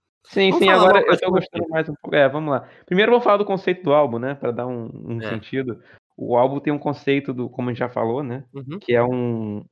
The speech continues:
Speaker 1: é um hotel na lua, né, que
Speaker 2: Exatamente.
Speaker 1: é o Tranquility Base. Tranquility Base que foi o que o, acho que foi o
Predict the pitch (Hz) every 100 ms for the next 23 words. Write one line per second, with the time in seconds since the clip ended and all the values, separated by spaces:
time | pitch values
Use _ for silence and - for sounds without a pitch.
0 | - 117 135 127 120 123 147 160 _ _
1 | 123 120 131 165 120 131 _ _ _ _
2 | 104 95 - 120 101 113 127 120 123 123
3 | 147 139 170 180 156 123 117 113 _ -
4 | 143 165 165 165 139 143 175 180 - 170
5 | 170 170 165 160 160 151 143 - 123 -
6 | 113 - - 135 123 110 104 101 98 95
7 | 101